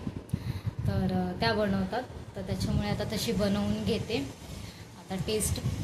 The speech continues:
घरामध्ये कोणाला आवडते की नाही माहिती नाही आहे. चला मग आता ती बनवते आणि मग नंतर भेटते. मिश्का एकटी एकटी खेळते बेडरूममध्ये, दाखवते तुम्हाला. हां, एकटीच खेळते. काय चाललंय?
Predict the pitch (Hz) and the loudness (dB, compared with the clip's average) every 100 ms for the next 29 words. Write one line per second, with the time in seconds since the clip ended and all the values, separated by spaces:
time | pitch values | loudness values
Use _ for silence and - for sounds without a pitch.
0 | - 185 190 190 196 202 190 196 196 185 | 2 2 2 2 4 4 6 6 6 4
1 | 196 196 196 190 202 190 - 190 196 196 | 4 2 2 2 2 0 0 2 2 2
2 | 226 - - - - - 226 214 208 214 | 2 2 0 2 0 2 2 4 4 2
3 | 233 214 214 208 196 220 208 208 202 220 | 2 4 6 4 4 4 4 2 2 4
4 | 208 226 - 226 226 214 - 226 214 - | 6 4 4 4 4 2 4 4 4 4
5 | 240 233 262 240 226 - 226 269 214 214 | 4 4 2 4 4 6 4 2 4 4
6 | 208 226 214 202 277 - - - - - | 4 4 2 2 0 0 -14 -20 -20 -20
7 | - - - - - - - - - - | -20 -20 -20 -20 -20 -20 -20 -20 -20 -20
8 | - - - - 196 160 - 185 185 190 | -20 -20 -20 -20 -18 -18 -16 -18 -16 -18
9 | 180 165 160 165 233 277 - - - 208 | -16 -12 -12 -10 -10 -10 -12 -20 -12 -12
10 | - 247 - 220 185 - 170 - - - | -6 -8 -6 -6 -6 -8 -14 -14 -20 -20
11 | - - _ _ _ 269 302 339 254 233 | -20 -20 _ _ _ -20 -20 -16 -14 -14